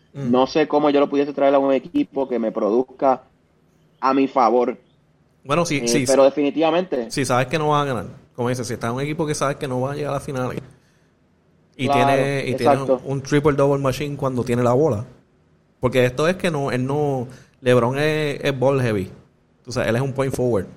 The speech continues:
Speaker 1: Y eso
Speaker 2: Sí, sí.
Speaker 1: causa problemas, porque es que es lo mismo. Westbrook está acostumbrado a coger la bola y correr como un loco.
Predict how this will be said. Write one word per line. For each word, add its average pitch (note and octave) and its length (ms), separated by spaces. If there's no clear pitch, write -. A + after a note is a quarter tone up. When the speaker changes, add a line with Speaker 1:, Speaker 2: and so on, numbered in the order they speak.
Speaker 1:
Y A2 120
eso A#2+ 680
Speaker 2:
Sí, - 120
sí. - 60
Speaker 1:
causa A2+ 240
problemas, D3 360
porque A#2 160
es G#2+ 60
que C#3 80
es C3 60
lo C3+ 100
mismo. A#2 240
Westbrook G2+ 380
está B2+ 240
acostumbrado C3+ 420
a C#3+ 40
coger A#2+ 140
la A#2+ 100
bola C#3 140
y D3 40
correr A#2+ 240
como A2+ 180
un C3 100
loco. A2 280